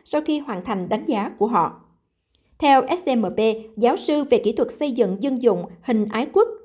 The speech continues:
tại Đại học Giao thông Vận tải Thượng Hải, Trung Quốc, một trong những chuyên gia tham gia nghiên cứu xây dựng trên sông Gia Lung Giang Po nhận định, tình hình rất khó khăn, chưa có các giải pháp tức thời. Các nhóm chuyên gia chưa thể tìm ra cách gia cố đập do lở đất tạo nên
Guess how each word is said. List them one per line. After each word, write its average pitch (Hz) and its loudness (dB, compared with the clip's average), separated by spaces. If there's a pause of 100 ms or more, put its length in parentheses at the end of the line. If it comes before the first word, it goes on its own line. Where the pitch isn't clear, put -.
tại 208 2
Đại 202 0
học 208 -4
Giao 254 0
thông 254 -2
Vận 185 -4
tải 165 -2
Thượng 170 0
Hải, 165 -6
Trung 226 -2
Quốc, 339 4 (380)
một 254 4
trong 294 -2
những 226 -2
chuyên 285 -4
gia 269 2
tham 285 -6
gia 254 2
nghiên 254 -2
cứu 233 0
xây 302 -4
dựng 185 0
trên 247 0
sông 226 -2
Gia 240 0
Lung 220 0
Giang 214 -2
Po 208 2
nhận 170 -4
định, 170 2 (680)
tình 247 4
hình 220 0
rất 349 -2
khó 285 -4
khăn, 240 0 (360)
chưa 311 6
có 311 0
các 359 -2
giải 185 0
pháp 330 -2 (100)
tức 392 -2
thời. 185 2 (640)
Các 359 0
nhóm 262 2
chuyên 302 2
gia 254 2
chưa 311 0
thể 226 0
tìm 220 2
ra 233 2
cách - -4
gia 226 2
cố 233 2
đập - 2 (180)
do 254 2
lở 208 4
đất 302 -2
tạo 190 0
nên 214 4